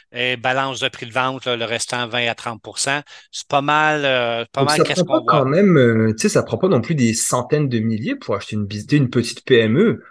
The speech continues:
Speaker 1: Non, non, euh, euh, pas du tout. L'important, l'important, c'est que faut choisir la bonne.
Speaker 2: Ouais.
Speaker 1: Puis il faut vraiment, l'analyse des états financiers, des résultats demeure essentielle. Alors, euh,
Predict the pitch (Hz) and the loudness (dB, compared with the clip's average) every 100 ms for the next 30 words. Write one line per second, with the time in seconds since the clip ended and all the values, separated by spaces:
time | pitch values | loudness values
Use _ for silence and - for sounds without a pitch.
0 | _ _ 165 202 226 262 135 120 127 131 | _ _ -10 -8 -6 -4 -2 -2 -2 -6
1 | - - _ 117 110 110 110 - 156 147 | -12 -20 _ -12 -8 -8 -10 -10 -8 -6
2 | - 180 220 156 143 160 - 196 - 160 | -6 -8 -6 -4 -2 -2 -2 -2 0 0
3 | 190 - 170 - 185 214 - 139 139 135 | 0 -2 -6 -4 -2 -2 -4 -4 0 0
4 | 127 - _ _ _ _ _ _ _ _ | 0 -6 _ _ _ _ _ _ _ _
5 | - 131 135 127 143 143 135 113 117 123 | -14 -6 -4 0 -2 0 -2 -4 -6 -6
6 | 180 220 _ _ - 113 117 _ - - | -8 -16 _ _ -12 -12 -12 _ -14 -12
7 | - 135 117 120 131 143 143 156 165 170 | -8 -8 -8 -6 -2 -2 0 0 0 -4
8 | - _ _ _ _ _ _ _ _ _ | -10 _ _ _ _ _ _ _ _ _
9 | _ - 151 147 151 160 151 170 175 123 | _ -16 -8 -4 0 0 0 0 -2 -2
10 | 135 123 131 143 - 131 110 - 139 123 | -4 -4 -6 -10 -8 -8 -6 -4 -4 -4
11 | 117 113 101 95 131 117 107 110 117 113 | -4 -4 -8 -6 -4 -4 -6 -4 -4 -6
12 | - - _ 127 - 120 101 - 107 90 | -10 -20 _ -4 -2 -4 -4 -4 -6 -6
13 | 98 110 110 - - 113 107 107 104 107 | -6 -4 -4 -10 -18 -10 -4 -4 -4 -4